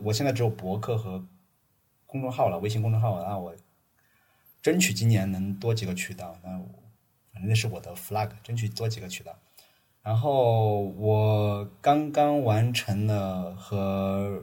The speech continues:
卢老师他们写了一本关于这个，呃，合作写完的一本关于这个工程效能相关的书，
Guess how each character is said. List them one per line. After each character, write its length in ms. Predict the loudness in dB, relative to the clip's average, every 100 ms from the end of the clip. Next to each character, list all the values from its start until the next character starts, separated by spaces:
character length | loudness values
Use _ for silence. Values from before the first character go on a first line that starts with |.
| -6
卢 120 | -2
老 80 | 0
师 140 | -2
他 160 | -2 -2
们 500 | -2 -2 -6 -8 -8
写 220 | -8 -8
了 100 | -6
一 80 | -6
本 200 | -6 -8
关 180 | -6 -6
于 260 | -6 -8 -12 _ _ _ _ _ -10
这 140 | -8
个， 580 | -6 -8 -8 -10 -12 -16 -20 _ _ _ _ _ _ _ -18
呃， 80 |
合 180 | -8 -2
作 200 | 4 4
写 180 | 4 0
完 180 | -4 -4
的 140 | -4
一 100 | -4
本 280 | -6 -10 -10
关 220 | -8 -6
于 160 | -6 -6
这 160 | -8
个 380 | -8 -10 -10 -12
工 200 | -6 -4
程 160 | 0 0
效 240 | 0 0
能 100 | -2
相 180 | -6 -8
关 120 | -8
的 80 | -10
书， 320 | -12 -12 -14